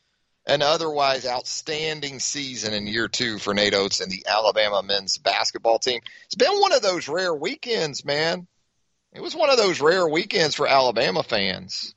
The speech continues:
Think about the run Alabama fans have been on since last football season, especially,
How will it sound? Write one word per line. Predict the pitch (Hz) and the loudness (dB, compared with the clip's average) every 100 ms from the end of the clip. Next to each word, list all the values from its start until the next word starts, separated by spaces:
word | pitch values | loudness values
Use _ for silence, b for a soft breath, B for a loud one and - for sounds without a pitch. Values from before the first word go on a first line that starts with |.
| _ _ _ _ _ _ _ - | _ _ _ _ _ _ _ -2
Think | 359 427 | 2 2
about | 415 285 120 | 2 0 -2
the | 104 | -6
run | 98 147 151 87 87 _ _ _ _ _ _ 120 | 0 2 2 -2 -10 _ _ _ _ _ _ -4
Alabama | 151 120 123 131 98 | 0 0 0 -2 -2
fans | 98 87 80 | -4 -6 -8
have | 80 | -8
been | 90 | -8
on | 82 76 80 90 _ _ _ - | -8 -10 -14 -16 _ _ _ -4
since | - 127 104 | 0 2 2
last | 127 139 - | 2 0 -2
football | 131 - 92 82 | -6 -4 -6 -6
season, | - 90 85 82 | -8 -10 -10 -10
especially, | 80 - 98 - 78 76 | -6 0 0 0 -6 -10